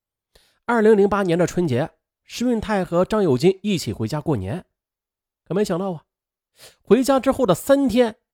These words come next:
他就听说了跟他一道回来的张有金出事儿了。他捅伤的妻子被派出所带走了。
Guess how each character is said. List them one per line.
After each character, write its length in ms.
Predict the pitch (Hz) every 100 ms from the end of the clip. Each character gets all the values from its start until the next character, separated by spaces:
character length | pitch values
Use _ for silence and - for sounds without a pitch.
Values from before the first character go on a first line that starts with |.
| _ _
他 180 | -
就 80 | 240
听 160 | 208 226
说 160 | 208
了 180 | 214 185 _ _ _ _
跟 160 | 269 247
他 100 | 262
一 160 | 190
道 240 | 214 240 208
回 260 | 233 180
来 140 | 240 233
的 120 | 208
张 340 | - 247 262
有 220 | 180 98
金 320 | 98 208 269 269
出 340 | - - 254
事 140 | -
儿 140 | 277 226
了。 120 | 180 _ _ _ _ _ _ -
他 120 | -
捅 280 | 294 - 180
伤 140 | 156 262
的 80 |
妻 320 | 190 - 285 285
子 240 | 95 104 - _
被 140 | 175
派 180 | - -
出 120 | 202
所 180 | 175 190
带 180 | 190 196
走 260 | - 101 -
了。 280 | - 226